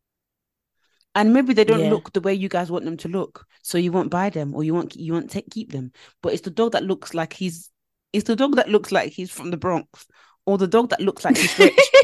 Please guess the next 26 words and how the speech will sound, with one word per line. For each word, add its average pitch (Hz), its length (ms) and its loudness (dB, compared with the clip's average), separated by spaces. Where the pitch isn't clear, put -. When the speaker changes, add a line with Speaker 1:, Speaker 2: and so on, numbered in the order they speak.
Speaker 2:
<laughs> - 300 -20
Speaker 1:
the 196 160 2
dog 247 220 0
that - 120 0
looks 196 180 -4
like 196 100 -8
he's 180 120 -6
a 175 40 0
model 180 300 -2
from 160 160 -8
TikTok. - 600 -12
That's 170 180 -6
the 180 100 -4
one 170 160 -2
you 160 80 -2
guys 147 200 -4
want. 151 280 -8
Why 233 140 6
Speaker 2:
Hmm. - 0 -
Speaker 1:
don't 233 100 4
you 254 80 2
wanna 233 160 -2
get - 160 -2
a - 20 0
normal 214 300 -2
c-, - 60 -18